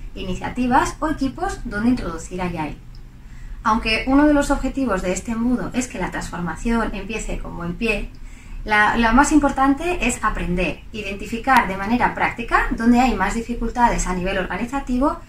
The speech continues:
y qué está funcionando mejor gracias a los nuevos valores y principios Agile que hemos puesto en marcha. Hablaremos sobre los valores y los principios Agile en otros vídeos.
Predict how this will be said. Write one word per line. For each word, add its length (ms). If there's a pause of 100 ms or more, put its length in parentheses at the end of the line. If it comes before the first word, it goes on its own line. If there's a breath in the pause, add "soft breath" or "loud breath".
(200 loud breath)
y 120
qué 80
está 180
funcionando 500
mejor 560
gracias 380
a 80
los 100
nuevos 280
valores 480
y 80
principios 540
Agile 440 (180 loud breath)
que 160
hemos 320
puesto 300
en 80
marcha. 460 (500 loud breath)
Hablaremos 440
sobre 220
los 140
valores 400
y 40
los 120
principios 500
Agile 480
en 140
otros 260
vídeos. 460